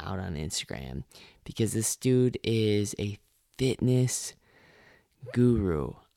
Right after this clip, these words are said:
um, in the making at least. I mean, he's not the first guy that pops up when you type in fitness on Google, but really, who is? Because let's just face it,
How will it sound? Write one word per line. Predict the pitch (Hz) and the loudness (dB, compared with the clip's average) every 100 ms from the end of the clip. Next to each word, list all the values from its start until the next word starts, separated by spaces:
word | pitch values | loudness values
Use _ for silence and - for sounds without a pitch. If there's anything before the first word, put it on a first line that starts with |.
| - - | -12 -4
um, | 104 98 95 98 | -2 0 -2 2
in | 131 143 | 6 8
the | 143 | 10
making | 127 113 - 85 | 6 4 0 -6
at | - | -6
least. | 50 - - - | -10 -10 -10 -4
I | 117 | 2
mean, | 117 113 110 - | 4 4 2 -2
he's | 110 120 123 | 2 4 4
not | 131 | 4
the | 120 | 0
first | - 139 127 | 4 4 6
guy | 139 131 | 4 6
that | 120 - | 4 4
pops | 120 117 160 | 2 4 4
up | 175 | 4
when | 139 110 | 4 4
you | 104 | 4
type | 117 113 | 4 4
in | 110 104 | 2 2
fitness | 147 175 147 110 | 2 2 2 2
on | 101 | 2
Google, | 107 143 131 107 | 4 4 4 2
but | 80 - - | 0 -6 -4
really, | 123 123 117 | 2 4 4
who | 123 123 | 2 2
is? | 139 110 62 - - - - - - - | 4 2 -2 -8 -14 -20 -20 -20 -20 -4
Because | 131 120 117 113 107 - - _ _ - | -2 4 6 6 4 -4 -12 _ _ -10
let's | 123 - | -6 -4
just | 175 - | -4 -6
face | - 156 170 - | -4 -2 -2 -2
it, | - | -8